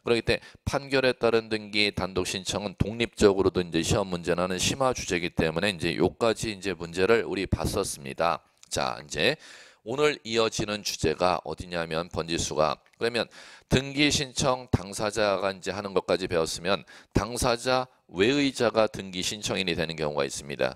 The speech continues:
그 경우가 어떤 경우가 있느냐면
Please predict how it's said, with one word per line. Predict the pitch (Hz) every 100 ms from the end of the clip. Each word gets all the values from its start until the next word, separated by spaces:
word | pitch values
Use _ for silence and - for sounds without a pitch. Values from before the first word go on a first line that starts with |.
| -
그 | 131
경우가 | 123 104 98 98 85 151 -
어떤 | 80 85 110 107
경우가 | 104 95 90
있느냐면 | 87 80 78 76 107 92